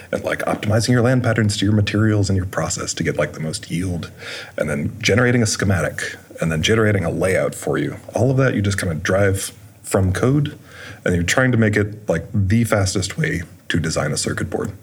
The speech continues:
Like, the fastest way to get a working board on your desk is, is what we try to do, because manufacturing is, is hard, but it's pretty fast <laughs> relative to, like, how long it usually takes to design a circuit board.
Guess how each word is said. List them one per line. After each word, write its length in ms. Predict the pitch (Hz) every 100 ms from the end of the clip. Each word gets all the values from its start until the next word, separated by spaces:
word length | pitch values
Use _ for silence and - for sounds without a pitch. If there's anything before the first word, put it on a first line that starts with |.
| -
Like, 180 | - -
the 80 | -
fastest 340 | 131 123 110
way 80 | 98
to 80 | 87
get 120 | 82
a 60 | 78
working 280 | 73 - -
board 220 | 78 78
on 100 | 78
your 100 | 76
desk 400 | 76 71 - - - - - - - -
is, 460 | 80 76 - - -
is 140 | 95
what 100 | 110
we 60 | 113
try 160 | 123
to 80 | 113
do, 280 | 143 - - -
because 320 | 120 139 - 104 - - - - -
manufacturing 760 | 98 131 170 - 156 170 98 78
is, 160 | - - - -
is 140 | - -
hard, 540 | - 165 196 107 - - - - - -
but 80 | -
it's 80 | 82
pretty 200 | 185 190
fast 480 | - 139 117 - - - -
<laughs> 100 | -
relative 500 | 143 135 123 127 120
to, 80 | 120
like, 260 | 107 90 - - -
how 100 | -
long 140 | 110 117
it 60 |
usually 300 | 104 123 113
takes 260 | 104 104 101
to 120 | -
design 340 | 76 73 - 135
a 60 |
circuit 320 | - - - -
board. 240 | -